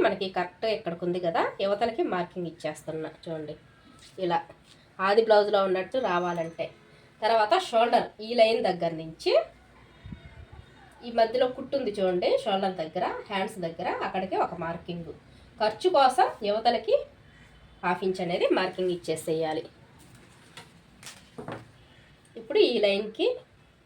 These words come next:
ఒక బాక్స్ టైప్లో అయితే గీసుకోవాలి. తర్వాత చూడండి, ఇది డీప్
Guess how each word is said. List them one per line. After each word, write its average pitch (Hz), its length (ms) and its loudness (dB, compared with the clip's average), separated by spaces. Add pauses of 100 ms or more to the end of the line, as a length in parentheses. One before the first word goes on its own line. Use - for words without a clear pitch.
(1000)
ఒక 269 80 2 (100)
బాక్స్ 185 320 4
టైప్లో 175 240 0
అయితే 175 120 0 (120)
గీసుకోవాలి. 156 600 -8 (1800)
తర్వాత 190 260 -4 (100)
చూడండి, 175 320 -4 (3500)
ఇది 294 140 4 (100)
డీప్ 240 260 -2